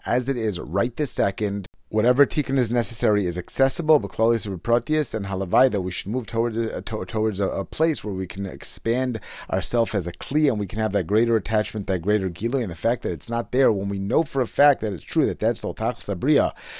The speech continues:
and that it's not, it, it's not clear, as relevant as it is, it's, it's, it's not clear, uh, it, it's, it's not in a state of gilui, so there's a longing for that. Okay, the other, let, let's do the footnote already. It's late, but,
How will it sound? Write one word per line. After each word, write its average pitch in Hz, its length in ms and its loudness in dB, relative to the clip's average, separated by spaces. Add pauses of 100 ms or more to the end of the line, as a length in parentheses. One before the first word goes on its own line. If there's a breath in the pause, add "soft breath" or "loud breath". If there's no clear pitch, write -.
(120 loud breath)
and 98 180 0
that 98 140 2
it's - 240 -4
not, 120 320 4 (220)
it, 117 120 -2
it's - 240 -2
not 135 260 0
clear, 95 500 -4 (280 loud breath)
as 95 160 0
relevant 135 540 6
as 120 160 2
it 120 80 -2
is, 131 220 4
it's, 87 140 -4
it's, - 220 -4
it's - 240 -6
not 127 220 0
clear, 131 540 4 (320 loud breath)
uh, 107 320 6
it, 110 120 -4
it's, 92 280 -4
it's 95 260 -4
not 139 160 2
in 120 80 -4
a - 20 -2
state 120 300 0
of 98 140 -2
gilui, 127 580 2
so 107 160 0
there's 98 160 0
a 101 60 0
longing 107 520 0
for - 200 -8
that. 85 400 -2 (1300 soft breath)
Okay, 135 420 8 (140)
the 120 140 0
other, 170 300 10
let, 131 380 0
let's 123 160 0
do 110 120 -2
the 98 60 -2
footnote 135 400 2
already. 110 220 4
It's 95 160 0
late, 151 320 6
but, - 320 -2